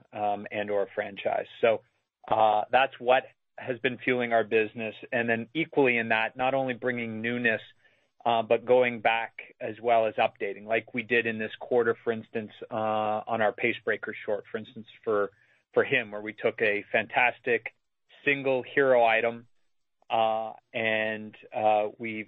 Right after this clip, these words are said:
innovated it with a number of changes that have been incredibly well received. Uh, in the franchise, uh, lineup, we're always looking at strengths and ways in which, uh, the positioning of that, either through, uh, fit, versatility,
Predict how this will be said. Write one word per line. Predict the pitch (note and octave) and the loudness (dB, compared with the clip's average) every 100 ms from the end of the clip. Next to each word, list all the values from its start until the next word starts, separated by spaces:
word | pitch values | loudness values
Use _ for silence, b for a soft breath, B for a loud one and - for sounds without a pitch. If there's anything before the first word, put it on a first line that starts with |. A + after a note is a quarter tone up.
| - | -8
innovated | C3 A#2+ A2+ A2+ A2 G#2+ | -2 0 4 4 2 0
it | G#2+ - | -4 -2
with | A#2 G#2+ | -6 -4
a | A2 | -6
number | A2+ A#2+ B2 A#2+ A2 | -2 -2 2 2 2
of | G#2 | -4
changes | - A2 G#2+ G#2+ G2+ - | -4 -4 -4 -8 -6 -4
that | G#2+ | -6
have | - G#2+ G#2 | -2 -2 0
been | A2+ G#2+ | -6 -6
incredibly | G#2 - A2 A2+ | -4 0 0 0
well | G#2 G#2+ G#2+ | 0 2 2
received. | G#2+ G#2 - - G#2+ A#2+ - _ _ _ _ _ - | -2 -8 -8 -12 -8 -8 -10 _ _ _ _ _ 0
Uh, | A2 A2 A2 - | 2 2 0 -4
in | A#2+ | -2
the | A2+ - | -2 4
franchise, | B2+ B2 - B2+ A#2+ A#2 A2 - - | 2 2 0 2 4 2 -4 -18 -8
uh, | B2 A2+ | -2 0
lineup, | A2+ A#2 A#2 A#2 - _ | 0 0 0 -2 -6 _
we're | A#2 A#2 A2+ A2 | -2 0 0 -2
always | B2+ B2+ B2+ A#2 | 2 2 2 -2
looking | A#2 A2+ A#2 A2 | -4 -2 -2 -2
at | G#2+ - - | -2 -4 -10
strengths | A#2 A#2 A2+ - - | 0 0 0 -12 -12
and | A#2 A2+ | -6 -2
ways | A#2 A2+ A#2 | 0 -2 -8
in | A2+ | -4
which, | A2+ A2 - _ b b _ | -2 -2 -10 _ b b _
uh, | A2 G#2+ | -2 0
the | A2 | 0
positioning | - A#2 B2+ - B2 A#2 | -4 0 -2 0 -2 0
of | G#2+ | 2
that, | A2 A2+ B2 | 2 0 0
either | B2 B2+ A#2 - | 0 -2 -10 -8
through, | C3 A#2+ A2+ A2+ A2 - | -4 -4 -2 -6 -8 -4
uh, | A2+ G#2+ - - | 0 0 -2 0
fit, | C3 - | 0 0
versatility, | B2 A2+ A#2 - A#2+ A#2 | -8 -6 -6 0 0 0